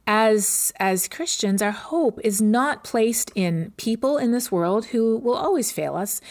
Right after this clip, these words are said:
um, politicians who can never live up to all of their promises. Um, it's not based on a certain piece of technology, because there's no miracle technology that will fix the whole problem for us.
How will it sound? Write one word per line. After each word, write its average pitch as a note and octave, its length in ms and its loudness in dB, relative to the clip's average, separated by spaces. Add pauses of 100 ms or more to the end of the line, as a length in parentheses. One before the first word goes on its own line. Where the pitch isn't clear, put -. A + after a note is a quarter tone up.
(300)
um, A#3 260 2
politicians A3+ 920 0
who A#3+ 400 2
can B3+ 180 -4
never D4 260 2
live F#3+ 160 2
up D3 120 -4
to - 100 -6
all F3 160 -2
of D#3+ 60 -4
their E3 120 -4
promises. D#3+ 640 -4 (380)
Um, A3+ 300 2
it's A3+ 180 0
not B3+ 220 2
based A#3+ 260 2
on A3 80 2
a G3+ 60 2
certain A3 260 0
piece - 240 -2
of G#3 80 -2
technology, A3 600 0
because G3 240 -2
there's G#3+ 140 2
no B3 120 2
miracle G3+ 480 2
technology F3 540 -2
that D#3+ 120 -4
will E3+ 100 -8
fix - 260 -8
the F3 60 -4
whole E3+ 120 -2
problem F3+ 340 0
for D3+ 200 -6
us. F#3 240 -6